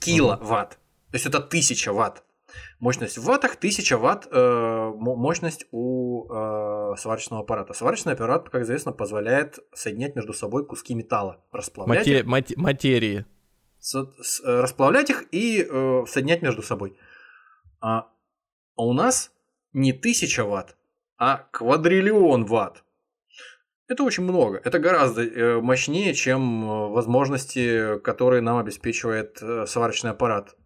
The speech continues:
Speaker 2: То есть это действительно буквально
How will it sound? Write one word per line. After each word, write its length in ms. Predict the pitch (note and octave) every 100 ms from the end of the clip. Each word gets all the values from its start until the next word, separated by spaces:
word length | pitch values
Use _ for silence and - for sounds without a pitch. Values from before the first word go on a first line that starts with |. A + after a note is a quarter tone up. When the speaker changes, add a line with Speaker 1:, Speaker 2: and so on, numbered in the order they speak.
| _ _ _ _ _
Speaker 2:
То 80 | D3
есть 120 | C#3+
это 180 | D3 C#3
действительно 560 | C3 C#3 D3 G3+ G3 C3+
буквально 800 | A2 C3 B2 D3 G#3+ A3+ A#3+